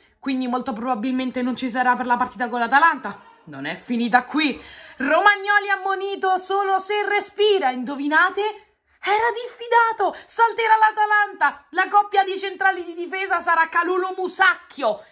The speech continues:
Kalulu Musacchio. Kalulu Musacchio, non so se avete sentito bene, ma ve lo ripeto,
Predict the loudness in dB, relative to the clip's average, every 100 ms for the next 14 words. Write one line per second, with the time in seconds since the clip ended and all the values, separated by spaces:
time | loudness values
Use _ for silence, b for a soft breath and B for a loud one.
0 | B -4 0 0 -2 -4 -4 -4 -6 _
1 | -6 -2 0 2 2 0 -10 -10 -10 _
2 | -6 -2 -2 -2 -6 -6 -6 b b -4
3 | 2 2 2 -4 -6 -2 -2 0 0 -2
4 | -8 -10 -10 -12 -8 -4 -2 0 -2 -2
5 | -8 -8 -8 -8 -8 -6 -4 -4 -6 -14